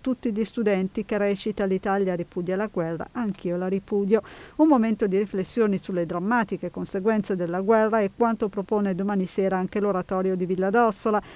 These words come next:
Alle venti e trenta prenderà avvio dalla Chiesa del Cristo Risorto, con arrivo al piazzale del Centro Culturale La Fabbrica, una fiaccolata silenziosa.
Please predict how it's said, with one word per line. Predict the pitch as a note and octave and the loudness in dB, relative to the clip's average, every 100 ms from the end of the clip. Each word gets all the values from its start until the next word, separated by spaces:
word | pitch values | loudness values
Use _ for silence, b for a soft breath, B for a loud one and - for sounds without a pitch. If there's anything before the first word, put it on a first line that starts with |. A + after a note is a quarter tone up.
| B | B
Alle | B3+ C4 | 4 6
venti | A#3 G#3+ - | 6 4 2
e | F#3 | -4
trenta | F3+ E3+ E3 | 0 -2 -2
prenderà | F3+ G#3 G#3 F3+ | -4 0 0 0
avvio | F3 F3 G#3 G#3+ | -2 0 2 2
dalla | F3+ E3 E3+ | 0 -2 -4
Chiesa | - A#3 G3 F3 | 2 4 4 -2
del | E3+ | -4
Cristo | E3 F#3+ F3+ G3+ | -4 -4 -2 -2
Risorto, | G3+ G3 G#3+ G#3 - | -2 0 0 0 -4
con | A3+ F#3+ | -2 -2
arrivo | E3+ E3+ G#3+ E3+ | -2 0 0 0
al | D#3+ | -4
piazzale | F3+ F3 - A3 G3+ E3+ | -6 -8 2 2 2 0
del | E3+ E3 | -4 -4
Centro | A3+ G#3 G3 | -2 -2 -4
Culturale | F3 E3+ - G3+ F#3 | -8 -8 -2 0 2
La | F#3+ G#3 | 0 -2
Fabbrica, | G#3 D#3 F3 F#3+ G3 | -4 -4 -4 -4 -2
una | F#3 | -2
fiaccolata | - A3 F#3+ G3 E3 E3+ F#3+ | -2 -6 -4 -4 -2 -4 -6
silenziosa. | - F#3+ F#3 F3 G3+ F#3+ F3+ | -6 -4 -2 -2 0 0 0